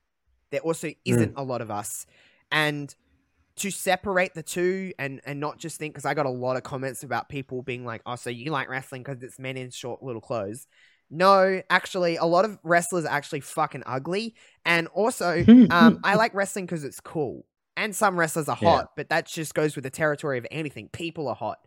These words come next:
Speaker 1: Um, but, like,
Speaker 2: Mm-hmm.
Speaker 1: it's not the reason I watch wrestling. I could give two shits.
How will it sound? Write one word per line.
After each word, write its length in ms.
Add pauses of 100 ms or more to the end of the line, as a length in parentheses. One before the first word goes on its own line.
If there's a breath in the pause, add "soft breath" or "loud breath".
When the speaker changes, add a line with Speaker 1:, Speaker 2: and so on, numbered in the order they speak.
(360 soft breath)
Speaker 1:
Um, 360
but, 160
like, 240
Speaker 2:
Mm-hmm. 320
Speaker 1:
it's 160
not 200
the 60
reason 320
I 80
watch 260
wrestling. 360
I 80
could 140
give 140
two 140
shits. 480